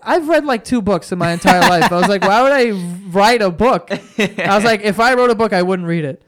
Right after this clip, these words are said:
Speaker 2: Right.
Speaker 1: And she was like, "You don't have to." I was
Speaker 2: Right.
Speaker 1: like, "What the
Speaker 2: Right.
Speaker 1: fuck?" Yeah, but it was
Speaker 2: I, uh,
Speaker 1: cool.
Speaker 2: I'm in between. Well, here's the thing. I originally, I had this groupie storybook that I was gonna write, but I wasn't sure if I wanted to do it 'cause I was like, 'cause, you know, 'cause my chick, um, I didn't know if she would be cool with that, but she was like,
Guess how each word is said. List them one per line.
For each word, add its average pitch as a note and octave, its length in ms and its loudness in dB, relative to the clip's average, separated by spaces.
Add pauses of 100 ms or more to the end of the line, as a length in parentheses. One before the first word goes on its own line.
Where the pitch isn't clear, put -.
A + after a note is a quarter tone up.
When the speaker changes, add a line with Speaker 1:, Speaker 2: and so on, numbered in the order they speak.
(140)
Speaker 2:
Right. A#2 120 -6
Speaker 1:
And A2+ 80 -4
she G#3 60 -4
was G3 100 -4
like, F3+ 140 -2
"You F#3 100 -2
don't G3+ 300 0
have A3+ 300 -6
to." - 200 -14 (220)
I G3 40 0
was F3+ 160 -2
Speaker 2:
Right. - 140 -16
Speaker 1:
like, - 180 -20
"What - 120 -20
the G#3 160 -2
Speaker 2:
Right. D4 340 -2
Speaker 1:
fuck?" - 180 -20 (440)
Yeah, E3 180 -4
but D3 120 -10
it F3 40 -6
was - 60 -2
Speaker 2:
I, C3 140 0
uh, B2+ 200 0
Speaker 1:
cool. - 100 -12
Speaker 2:
I'm B2 120 -10
in C#3+ 100 -10
between. C3+ 520 -12 (140)
Well, B2 200 -6
here's D#3+ 180 -8
the A2+ 60 -20
thing. B2 180 -12
I A2 80 -6
originally, B2+ 580 -10
I G#2+ 140 -8
had C3+ 180 -8
this A2 200 -16
groupie A#2+ 420 -10
storybook G2+ 580 -10
that F2+ 100 -10
I F2+ 40 -8
was F#2 80 -12
gonna F#2 180 -12
write, F2 360 -10
but F#2+ 180 -10
I F#2 160 -6
wasn't G2+ 260 -8
sure G#2 120 -12
if F#2+ 80 -12
I F#2+ 40 -8
wanted F#2 240 -10
to F2+ 60 -18
do A2 240 -6
it G2 160 -6
'cause F2+ 180 -14
I F2+ 120 -6
was F2 120 -14
like, D#2 280 -12 (440)
'cause, G#2+ 140 -8
you A2+ 60 -4
know, G2+ 80 -6
'cause G2+ 160 -8
my F2+ 140 -6
chick, G#2 600 -6 (140)
um, F#2 320 -8
I E2 100 -8
didn't G#2+ 140 -6
know G2 140 -6
if F#2+ 60 -10
she G#2 120 -12
would F#2 120 -10
be F2+ 100 -14
cool A2+ 200 -8
with G2+ 140 -8
that, D2+ 240 -10
but F2+ 100 -12
she - 80 -16
was G2+ 140 -14
like, D#2+ 260 -10